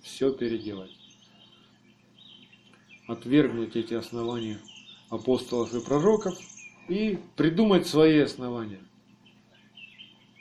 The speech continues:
Отменить шаббат, назначить воскресенье.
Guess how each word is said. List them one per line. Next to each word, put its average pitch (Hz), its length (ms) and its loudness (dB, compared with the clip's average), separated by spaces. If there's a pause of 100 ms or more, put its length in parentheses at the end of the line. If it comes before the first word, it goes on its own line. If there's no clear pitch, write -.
(460)
Отменить 147 560 2
шаббат, 190 480 2 (840)
назначить 143 600 -2
воскресенье. 117 760 -6